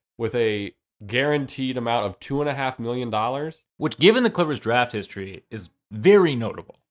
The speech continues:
Speaker 1: Given the draft history in general, that's the most guaranteed money for a draft pick in the fifties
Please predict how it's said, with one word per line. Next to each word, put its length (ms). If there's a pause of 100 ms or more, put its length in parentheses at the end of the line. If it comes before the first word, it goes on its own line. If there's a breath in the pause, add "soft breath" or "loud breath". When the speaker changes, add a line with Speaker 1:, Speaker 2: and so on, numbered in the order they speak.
(160)
Speaker 1:
Given 300
the 100
draft 560 (320)
history 580
in 120
general, 400
that's 220
the 100
most 380
guaranteed 520
money 300
for 240
a 40
draft 380
pick 160
in 120
the 80
fifties 580